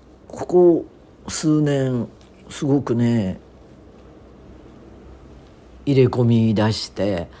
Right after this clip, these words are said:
と、入れ込む推しがあるってことは、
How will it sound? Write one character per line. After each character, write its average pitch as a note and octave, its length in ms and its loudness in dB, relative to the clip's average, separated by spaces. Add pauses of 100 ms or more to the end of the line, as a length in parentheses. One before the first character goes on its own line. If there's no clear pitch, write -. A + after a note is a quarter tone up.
(180)
と、 G#3 80 6
入 F#3+ 160 6
れ B3+ 140 6
込 D4 180 4
む G#3 140 4
推 D3+ 120 4
し G4 200 4
が G4 300 6
あ F4+ 40 4
る E4+ 100 2
っ - 40 2
て - 240 -2
こ C#4+ 140 0
と A3 140 4
は、 F3+ 280 2